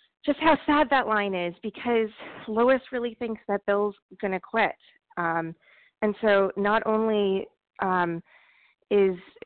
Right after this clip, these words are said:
when, when Bill believes that he, he is the one that is going to, um, stop drinking, not only is he causing wreckage in his own life, but he's causing wreckage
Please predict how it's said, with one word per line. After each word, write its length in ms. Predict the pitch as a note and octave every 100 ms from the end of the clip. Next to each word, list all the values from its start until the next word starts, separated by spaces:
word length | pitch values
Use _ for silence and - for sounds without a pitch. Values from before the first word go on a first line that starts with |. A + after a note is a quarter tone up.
| _ - - -
when, 380 | G#3 G3 F#3 -
when 320 | F#3+ F#3 F3+ - F#3
Bill 200 | A3 G#3+
believes 460 | F#3+ G3+ G3 F#3+ F3+ -
that 200 | F#3+ F3 - -
he, 560 | F#3+ F#3 F#3+ F#3 F#3 -
he 360 | G3 - B3 B3
is 220 | G3+ E3+
the 80 | F3
one 420 | D#3+ C#3+ D#3+ E3+ - -
that 200 | F#3 E3 -
is 140 | E3+
going 360 | - E3+ E3 E3 -
to, 280 | E3+ D#3+ - -
um, 340 | F3 E3 D#3+ F3 _ _
stop 240 | - - -
drinking, 600 | F3 E3+ F3+ E3+ E3 - - -
not 240 | F#3+ F#3
only 220 | F#3+ F#3
is 60 | F3
he 100 | F3 -
causing 300 | - F3+ F#3
wreckage 340 | F3 E3+ G3 F3
in 80 | E3+
his 100 | E3
own 160 | F#3 F#3
life, 200 | F3 F3
but 80 | -
he's 120 | F3+ -
causing 280 | F#3+ F#3 F#3+
wreckage 460 | F3 E3+ - F3